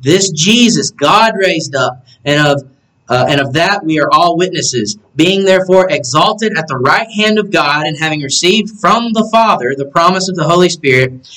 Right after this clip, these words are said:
he has poured out this that you yourselves are seeing and hearing," talking about the day of Pentecost. "For David did not ascend into the heavens, but he himself says, 'The Lord said to my Lord, sit at my right hand until I make your enemies your footstool,'"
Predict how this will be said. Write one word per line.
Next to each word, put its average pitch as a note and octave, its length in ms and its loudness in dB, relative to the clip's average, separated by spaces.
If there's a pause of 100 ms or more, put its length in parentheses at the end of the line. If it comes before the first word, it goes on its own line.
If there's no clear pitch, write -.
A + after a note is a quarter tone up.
(120)
he F#3 100 2
has F#3 320 0
poured C4 300 2
out A3+ 260 0
this C3 480 -6
that C#3+ 160 0
you E3+ 100 4
yourselves F#3 540 0
are D#3+ 60 -4
seeing G3 480 2
and G3+ 180 0
hearing," C#3 420 -2 (360)
talking C3+ 320 0
about C#3 420 -2 (220)
the C#3 80 -12
day C3+ 160 -2
of - 120 -6
Pentecost. A#2+ 600 -2 (540)
"For E3 120 2
David G3+ 520 0
did F#3+ 160 4
not F#3 200 2
ascend F#3+ 420 -2
into F3 180 0
the D3+ 120 0
heavens, F3+ 380 -4
but - 120 -18
he G3+ 200 4
himself F#3+ 400 4
says, G#3+ 540 0 (680)
'The C3 140 0
Lord F#3+ 320 4
said A#3 280 0
to G3 100 -2
my D#3 160 0
Lord, C3+ 360 -4 (240)
sit G3 360 0
at G#3 100 -2
my G#3 160 2
right G#3 280 2
hand D#3+ 500 -2
until C3+ 280 0
I D3 100 2
make F3 300 -2
your G#3 160 2
enemies C#3+ 520 0
your C#3 120 -2
footstool,'" G3+ 680 -2